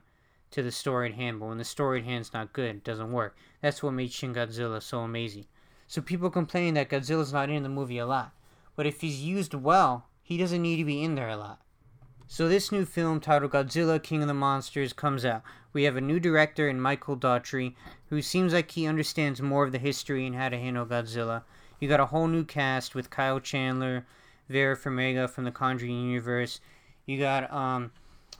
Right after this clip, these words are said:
Millie Bobby Brown, who's the up-and-coming star who also stars in the Stranger Things on Netflix, which is a huge thing right now.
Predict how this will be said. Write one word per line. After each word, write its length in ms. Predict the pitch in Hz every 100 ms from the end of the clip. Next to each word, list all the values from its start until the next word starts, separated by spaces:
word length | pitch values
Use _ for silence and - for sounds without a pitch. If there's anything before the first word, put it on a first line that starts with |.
| -
Millie 320 | 139 139 156 156
Bobby 360 | 147 143 143
Brown, 540 | 131 139 131 131 135 131 - -
who's 200 | - 139
the 80 | 139
up-and-coming 560 | 143 151 143 147 143 131
star 440 | - 147 135 131
who 160 | 131 131
also 220 | 123 139
stars 420 | - 139 127 123
in 80 | 123
the 80 | 120
Stranger 420 | - 131 123 127
Things 240 | 131 127
on 140 | 120 117
Netflix, 440 | 123 - 127 -
which 200 | 120 -
is 100 | 113
a 60 | 113
huge 640 | - - 135 127 123 -
thing 220 | 131 123
right 200 | 120 117
now. 340 | 120 123 135